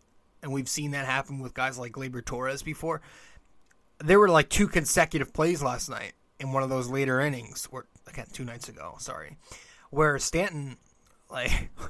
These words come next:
<laughs> made Tim LeCastro from a few months ago. Remember the whole thing with the wind and LeCastro looked like garbage out there?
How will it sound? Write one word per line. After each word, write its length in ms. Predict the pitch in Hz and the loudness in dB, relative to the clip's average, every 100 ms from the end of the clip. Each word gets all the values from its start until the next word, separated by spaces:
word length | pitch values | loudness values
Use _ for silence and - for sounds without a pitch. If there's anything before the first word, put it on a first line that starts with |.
| - - | -12 -16
<laughs> 400 | - - - - | -20 -20 -20 -2
made 240 | 160 180 | 6 6
Tim 200 | - 208 | 6 4
LeCastro 640 | 190 - 170 190 - 147 127 | 4 4 4 4 2 2 0
from 140 | 143 | -2
a 60 | 123 | -2
few 180 | 156 | 0
months 240 | 143 147 - | 2 0 -2
ago. 200 | 175 196 | -2 -2
Remember 220 | 170 160 | -4 -6
the 100 | 147 | -4
whole 160 | 151 147 | -4 -4
thing 240 | 151 151 | -6 -8
with 120 | 139 | -8
the 80 | 120 | -10
wind 340 | 123 135 135 | -10 -10 -10
and 160 | 123 113 | -12 -12
LeCastro 400 | - 123 - 131 | -8 -8 -8 -8
looked 200 | 131 - | -10 -12
like 180 | 120 - | -14 -8
garbage 360 | 117 127 135 | -6 -6 -6
out 180 | 131 131 | -6 -6
there? 160 | 135 | -8